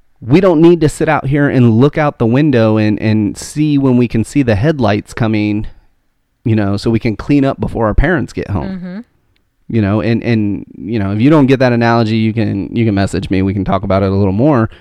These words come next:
Speaker 1: But I remember, like, my parents would go out of time. "Hey, when the cat's away, the mice will play," right?
Speaker 2: Mm-hmm.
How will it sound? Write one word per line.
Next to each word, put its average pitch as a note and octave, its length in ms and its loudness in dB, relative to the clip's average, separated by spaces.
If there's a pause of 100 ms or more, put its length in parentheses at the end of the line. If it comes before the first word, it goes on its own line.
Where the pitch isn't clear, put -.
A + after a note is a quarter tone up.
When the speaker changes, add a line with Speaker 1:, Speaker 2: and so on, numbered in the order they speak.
(320)
Speaker 1:
But A2+ 100 2
I G#2 60 2
remember, A2 460 4
like, G2+ 160 0
my F2+ 100 -4
parents F2+ 340 -4
would G2 80 -6
go G#2+ 100 -2
out A2+ 120 0
of A#2+ 60 -4
time. C#3+ 380 -2
"Hey, A2+ 240 0
when G2 140 -4
the G2+ 60 -6
cat's F#2+ 300 -2
away, B2+ 340 4
the A2 100 0
mice G2+ 280 -2
will A#2 140 0
play," D3 320 4
right? A2 400 -2
Speaker 2:
Mm-hmm. F#3 340 -14